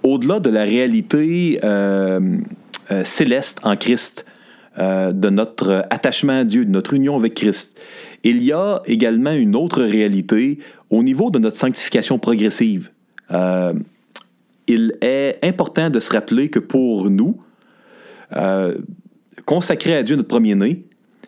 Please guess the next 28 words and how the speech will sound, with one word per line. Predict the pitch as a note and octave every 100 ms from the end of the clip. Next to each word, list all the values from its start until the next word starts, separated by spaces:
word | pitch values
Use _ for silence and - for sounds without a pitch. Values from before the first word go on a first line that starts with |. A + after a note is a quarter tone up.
| _
c'est, | - - B2+ B2 B2 A#2+ - -
euh, | G2+ G2+ F#2
de | - G2
trouver | G#2 - A2+ C3+
en | A#2+
lui | G#2+ C3+
notre | A2 -
sécurité, | - - B2 A2+ A2+ A#2+ F3+ - _ _ _ _ _ _ -
notre | G2 G2 - -
identité | - D3 D#3 E3+ - D#3 B2 G#2 A#2 - _ _ _ _
et | A2+
notre | G#2+ G2+
prospérité. | - G#2 - A2+ G2 F#2+ F2+ - - _ _ _ _ - -
Euh, | G#2 G2+ G2+
parce | F2+ B2+ - -
que | C3+ B2+ B2
ce | - - - B2+
que | A#2
représentaient | C3 A#2 D3+ F3+ F3+ D#3+ D3+ - C#3+ E3+
les | D#3 G#2+
nouveaux-nés | A2 A2 A2 C3
dans |
l'Ancien | G#2 G#2 A2
Monde, | F#2 A#2+ D#3+ F#2+ - _ _ _ _ _ _ _ _ _ - -
cela | - - A2 A#2 A#2
doit | G#2+ G#2 G#2
être | G#2+ G#2+ - _ _
Christ, | - - A2 - - -